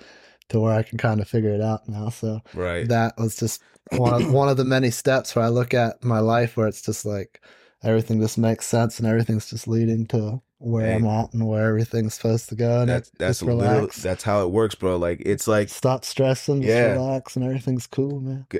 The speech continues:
Speaker 2: yeah, 'cause to take it away from music a little bit, like, um, that's literally the pattern of life is,
Speaker 1: Mm-hmm.
Speaker 2: is learning to look at it f-,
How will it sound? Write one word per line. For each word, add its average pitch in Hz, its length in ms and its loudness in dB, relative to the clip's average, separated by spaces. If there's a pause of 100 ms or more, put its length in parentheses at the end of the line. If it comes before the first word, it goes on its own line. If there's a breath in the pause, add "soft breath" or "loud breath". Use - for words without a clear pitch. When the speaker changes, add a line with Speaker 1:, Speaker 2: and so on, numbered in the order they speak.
Speaker 2:
yeah, 113 200 2
'cause 98 200 -2
to 95 100 -2
take 123 200 -2
it 113 80 0
away 104 180 2
from 82 200 -6
music 120 280 -2
a 90 40 -4
little 85 160 -2
bit, 78 180 -4
like, 85 340 -4 (340)
um, 85 500 -4 (520)
that's - 280 -2
literally 110 920 0
the 87 120 -4
pattern 104 460 0
of 78 120 -4
life 85 440 -2
is, 98 400 0
Speaker 1:
Mm-hmm. 120 260 -2 (320 soft breath)
Speaker 2:
is 92 460 0 (880)
learning 113 520 2
to 117 140 -2
look 113 300 0
at 101 100 0
it 92 180 -2
f-, - 100 -20